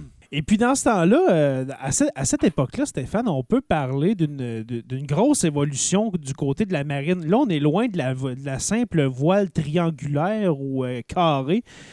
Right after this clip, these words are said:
Euh, on parle de caravelles, on parle de v-, de véritables vaisseaux de guerre, là. Les p-, les premiers vrais vaisseaux de guerre, je sais que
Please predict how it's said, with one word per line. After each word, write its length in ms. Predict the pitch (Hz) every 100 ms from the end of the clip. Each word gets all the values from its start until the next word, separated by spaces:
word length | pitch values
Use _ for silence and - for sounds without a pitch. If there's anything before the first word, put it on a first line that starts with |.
| - - -
Euh, 600 | 127 135 135 135 127 131 - - 135
on 200 | 143 151
parle 360 | - 208 269 220
de 100 | 165
caravelles, 680 | - 214 185 165 131 185 214
on 120 | 143
parle 200 | 202 240
de 80 | 156
v-, 340 | 131 127 165
de 140 | 151 151
véritables 840 | 143 147 247 180 - 214 220 151
vaisseaux 680 | 139 127 151 180 - 214 220
de 120 | 160
guerre, 480 | 127 120 156 165 143
là. 80 | 127
Les 160 | 143 156
p-, 180 | 170
les 160 | 147 151
premiers 300 | 147 190 349
vrais 320 | 202 180 220
vaisseaux 540 | 151 135 185 156 196 156
de 60 |
guerre, 260 | 139 190 208
je 80 | 156
sais 180 | -
que 260 | 320 160 185